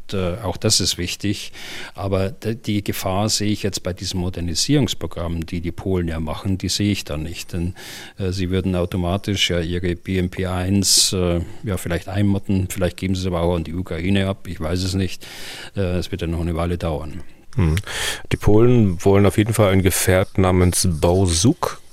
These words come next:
Speaker 2: kaufen, zu Deutsch Dachs. Äh, sie hatten gesagt, das sei noch eigentlich gar nicht fertig, aber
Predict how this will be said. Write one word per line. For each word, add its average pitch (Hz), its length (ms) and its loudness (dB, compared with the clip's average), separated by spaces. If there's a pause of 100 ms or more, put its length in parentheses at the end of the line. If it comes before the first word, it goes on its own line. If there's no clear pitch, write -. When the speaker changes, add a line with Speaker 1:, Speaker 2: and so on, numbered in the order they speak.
(120)
Speaker 2:
kaufen, 139 640 2
zu - 140 0
Deutsch 85 380 2
Dachs. - 480 2 (420)
Äh, 92 420 6
sie - 160 0
hatten 90 420 4 (460)
gesagt, 90 400 2
das 87 140 2
sei 87 160 4
noch 87 180 4
eigentlich 87 300 4
gar 87 160 2
nicht 85 160 2
fertig, 92 520 2
aber 90 220 4